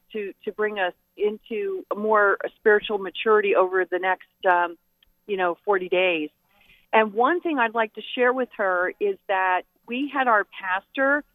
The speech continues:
when we read our consecration, we did it on the, um, feast of, uh, the presentation of Christ. And so p-, pick a, a special day, and, um,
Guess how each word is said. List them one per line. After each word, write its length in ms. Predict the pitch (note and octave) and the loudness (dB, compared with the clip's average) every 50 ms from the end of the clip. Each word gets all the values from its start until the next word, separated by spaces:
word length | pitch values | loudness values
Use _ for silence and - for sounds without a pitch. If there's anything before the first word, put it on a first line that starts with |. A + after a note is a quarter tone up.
| _ _ _ - | _ _ _ -2
when 140 | A3 G#3+ | -2 0
we 180 | G#3+ A3+ A3+ A3 | 0 0 -2 -2
read 320 | F#3+ G#3 A3 G#3+ G#3+ A3 | 0 2 4 4 4 4
our 160 | A3+ G#3 G3 F#3 | 2 2 0 0
consecration, 1120 | - - G3+ F#3+ G3+ - - - - - - F#3+ F3+ G3 - - B3+ B3 B3+ C4 C4+ C4 _ _ _ _ _ _ | -4 -8 -8 -8 -8 -8 -12 -16 -10 -6 -4 -4 -4 -4 -6 -4 -4 -2 -2 -2 -4 -6 _ _ _ _ _ _
we 120 | - G3+ G#3+ | -4 -4 -2
did 160 | - A3+ A#3+ | 0 0 0
it 140 | B3 B3 A#3+ | 2 4 4
on 260 | A#3 A3 G#3+ G#3+ G#3+ | 4 6 4 2 0
the, 340 | G#3 G#3 G3 G3 G3 F3+ - - | -4 -8 -8 -6 -8 -6 -2 0
um, 440 | F#3+ F#3 F3+ F3+ F3 F3 F3+ E3+ - _ _ _ - G3+ - _ | 2 4 4 2 2 0 -4 -10 -18 _ _ _ -16 -16 -16 _
feast 220 | - A3+ A#3 B3 - _ _ - - | -12 -10 -10 -10 -10 _ _ -6 0
of, 320 | - G3+ G3 F#3+ F#3+ F#3 F3 _ - | 2 4 4 4 4 2 -2 _ -4
uh, 160 | F#3+ F#3 F3+ F3 | -2 -2 -2 -4
the 80 | - - | -6 -12
presentation 1000 | - - A#3 A3 - G#3 G3 - - G#3+ G3+ G#3+ G#3+ - - G3+ E3+ E3 E3 F3 - - | -10 -8 -8 -8 -8 -10 -14 -10 -6 -4 -2 -2 -2 -4 -4 -4 -2 -4 -4 -8 -8 -4
of 180 | - F#3 F3 _ | -2 -2 -2 _
Christ. 460 | - - A3 G#3 G3 F#3+ F3 E3+ E3 _ _ _ _ _ _ _ _ _ _ _ _ - | -4 0 2 4 4 2 0 -2 -8 _ _ _ _ _ _ _ _ _ _ _ _ -8
And 240 | G#3 G#3 G#3 G3+ G3 - | -4 -4 -4 -4 -4 -4
so 180 | A#3 G#3 G3 - _ - | -4 -6 -6 -6 _ -8
p-, 80 | - A#3+ - _ _ - | -6 -6 -6 _ _ -6
pick 220 | B3 D#4 D#4+ - | -4 -4 -4 -4
a, 300 | D#4 A3 _ _ - G3+ | -8 -10 _ _ -4 -4
a 60 | G#3 - _ | -4 -4 _
special 380 | - - G#3+ G#3+ - - C4+ B3+ | -2 -2 -2 -2 -2 -8 -8 -6
day, 420 | - A#3+ G3+ F#3 F3+ F3+ G3 B3 - _ _ _ _ _ _ _ _ _ - | -2 -2 0 0 -2 -2 -6 -10 -14 _ _ _ _ _ _ _ _ _ -4
and, 520 | A3+ A3+ A3 G#3+ G#3+ G#3+ G#3+ G#3+ G#3+ - - - | -2 0 2 2 2 0 0 -4 -6 -12 -8 -4
um, 380 | - G3+ G#3 G3+ G3 G3+ G3 | 0 0 2 2 0 -2 -4